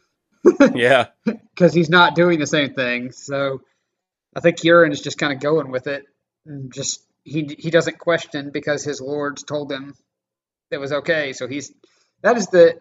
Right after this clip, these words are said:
Speaker 1: the endearing quality of Huron here
Speaker 2: <laughs>
Speaker 1: is if the lord tells him it's okay,
Speaker 2: Then
Speaker 1: he,
Speaker 2: it's okay.
Speaker 1: he is, he is such a loyal follower,
Speaker 2: Yeah.
Speaker 1: uh, that he will just go with it. Um,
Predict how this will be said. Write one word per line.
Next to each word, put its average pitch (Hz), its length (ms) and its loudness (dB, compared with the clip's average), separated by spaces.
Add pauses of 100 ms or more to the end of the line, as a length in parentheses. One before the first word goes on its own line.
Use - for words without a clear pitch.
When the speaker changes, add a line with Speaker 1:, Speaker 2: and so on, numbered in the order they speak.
(120)
Speaker 1:
the 160 220 -2
endearing 202 680 -2
quality 156 640 -2
of 127 80 -14
Huron 139 380 -6
here 120 440 -8
Speaker 2:
<laughs> - 40 -10
Speaker 1:
is 143 360 -6 (420)
if 170 140 0
the 170 80 2
lord 208 420 2
tells 190 280 4
him 190 120 -2
it's 180 140 -2
okay, 185 580 2 (440)
Speaker 2:
Then 131 200 -2
Speaker 1:
he, 127 60 4
Speaker 2:
it's - 140 -2
okay. 117 320 2
Speaker 1:
he 98 60 0
is, 156 220 -10 (440)
he 262 100 -2
is 208 160 0
such 254 320 4
a 180 160 2
loyal 196 640 -2
follower, 151 640 -4 (300)
Speaker 2:
Yeah. 98 420 -6 (340)
Speaker 1:
uh, 147 420 -12 (220)
that 156 220 -2
he 180 160 -10
will 170 160 -10
just 160 300 -12
go 156 160 0
with 117 220 -8
it. 101 160 -16 (440)
Um, 120 220 -20